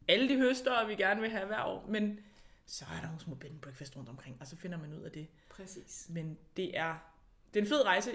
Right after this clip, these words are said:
Speaker 1: Jeg er altså ikke i Novo Nordisk mere, øh, nok af samme
Speaker 2: Nej,
Speaker 1: årsag.
Speaker 2: fordi det var jo så, det, det var jo der, vi kom
Speaker 1: Ja.
Speaker 2: til. I lavede første høst
Speaker 1: Ja.
Speaker 2: i atten.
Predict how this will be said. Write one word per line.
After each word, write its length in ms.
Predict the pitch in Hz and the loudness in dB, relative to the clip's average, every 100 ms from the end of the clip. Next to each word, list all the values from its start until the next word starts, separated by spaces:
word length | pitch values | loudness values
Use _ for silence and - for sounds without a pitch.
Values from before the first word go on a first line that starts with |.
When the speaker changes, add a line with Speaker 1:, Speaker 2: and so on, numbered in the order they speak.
| - | 0
Speaker 1:
Jeg 100 | 220 | 2
er 40 | |
altså 200 | 180 170 | 2 0
ikke 160 | 165 214 | -2 -2
i 40 | |
Novo 160 | 214 180 | -4 -4
Nordisk 300 | 180 214 220 | -4 -4 -6
mere, 220 | 208 214 - - | -6 -8 -12 -2
øh, 680 | 202 190 180 175 165 156 165 | 0 2 0 -2 -4 -6 -10
nok 340 | 170 175 220 - | -4 -2 -2 -6
af 100 | 190 | -6
samme 240 | 190 196 | -4 -2
Speaker 2:
Nej, 80 | 202 | -2
Speaker 1:
årsag. 140 | 196 277 | 0 0
Speaker 2:
fordi 200 | 208 339 | 0 0
det 60 | 339 | 0
var 140 | 285 | 0
jo 160 | 247 - | 0 -2
så, 140 | 302 294 - - | -2 -2 -6 -8
det, 80 | 294 - | -4 -4
det 100 | 294 | -2
var 60 | 294 | 0
jo 60 | 269 | 0
der, 140 | 254 | 0
vi 60 | 233 | 0
kom 140 | 226 | -2
Speaker 1:
Ja. 60 | - | -2
Speaker 2:
til. 180 | 196 - | -6 -4
I 80 | 262 | 0
lavede 240 | 247 254 254 | 2 0 -2
første 280 | 247 247 190 | -6 -6 -4
høst 400 | 254 285 - - - - | -4 -4 -10 -16 -20 -10
Speaker 1:
Ja. 140 | 185 170 202 | -6 -6 -8
Speaker 2:
i 160 | 190 - _ - | -12 -14 _ -4
atten. 300 | 208 226 302 | -2 -2 -4